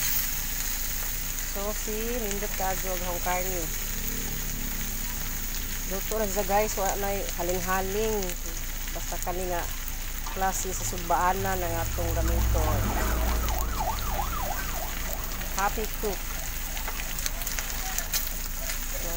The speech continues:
muna na. Bali-bali. So, ang karni, guys, naman nagagamay oil. So, muna na siya bali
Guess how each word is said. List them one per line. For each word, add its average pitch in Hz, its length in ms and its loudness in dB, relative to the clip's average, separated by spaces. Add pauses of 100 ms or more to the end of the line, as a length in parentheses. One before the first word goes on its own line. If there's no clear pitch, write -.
muna 170 200 -2 (120)
na. 175 160 0 (1300)
Bali-bali. 190 800 0
So, - 160 -2 (480)
ang 196 240 -2
karni, 214 240 2
guys, 202 400 2
naman 185 240 0
nagagamay 175 480 0
oil. 196 600 0 (1080)
So, 190 80 -2
muna 214 240 2
na 202 80 2
siya 180 320 0
bali 175 320 0